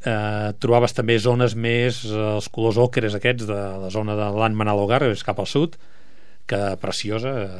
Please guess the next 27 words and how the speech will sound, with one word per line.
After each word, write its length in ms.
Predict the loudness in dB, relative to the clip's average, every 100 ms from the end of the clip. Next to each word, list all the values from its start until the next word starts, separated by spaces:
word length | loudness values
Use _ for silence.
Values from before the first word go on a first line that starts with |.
| -12 -12
realment 260 | -8 -6 -4
en 80 | -2
deien 320 | -2 -2 -2
la 80 | -2
paleta 640 | 0 0 0 -2 -2 -4 -6
del 160 | -6
pintor, 440 | -4 -4 2 2 2
perquè 240 | 0 -2
és 60 | -4
una 120 | -4
zona 240 | -4 -4
que 100 | -4 -4
hi 40 |
ha 80 | -4
molts 300 | -4 -4 -2
de 100 | -4
colors 280 | -2 -2 -4
d'aquests, 360 | -4 -4 -4 -10 -12 -12 -12 -10
verds, 420 | -6 -4 -4 -4
ocres, 540 | -6 -6 -4 -4 -4 -6
grisos, 720 | -4 -4 -4 -6 -6 -6 -8
eh, 480 | -8 -8 -8 -8 -8
vermellosos, 720 | -6 -6 -6 -4 -2 -2 -4 -6
grogosos, 720 | -6 -4 -4 -4 -6 -6 -8 -12 -12 -10 -4
realment 240 | -4 -2
una 180 | -2 -4 -6 -10 -8
passada, 480 | -6 -2 0 -2